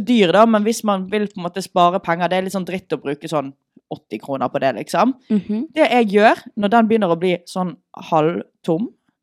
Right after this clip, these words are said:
Speaker 2: Mm.
Speaker 1: det er at jeg tar vann oppi, blander, og så blir det stivt. Jo mer du blander, så blir det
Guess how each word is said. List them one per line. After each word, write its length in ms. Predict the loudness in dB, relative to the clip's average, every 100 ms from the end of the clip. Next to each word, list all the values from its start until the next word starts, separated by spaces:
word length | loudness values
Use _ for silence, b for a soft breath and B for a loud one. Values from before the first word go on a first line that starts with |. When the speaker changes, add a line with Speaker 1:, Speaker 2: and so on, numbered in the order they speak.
| _
Speaker 2:
Mm. 180 | -14 -4
Speaker 1:
det 60 | -4
er 40 |
at 60 | -2
jeg 100 | -4
tar 140 | -2
vann 280 | 2 2 0
oppi, 340 | -4 -4 -4 -6 _
blander, 560 | -4 0 0 2 2 0 -6 _ _ _ -8
og 80 | -4
så 240 | -4 -2
blir 280 | 0 0 2
det 180 | 0 0
stivt. 480 | -4 -4 -4 -4 -6
Jo 80 | -2
mer 120 | -2
du 60 | 0
blander, 280 | 0 0 -2
så 80 | -4
blir 160 | -4
det 140 | -4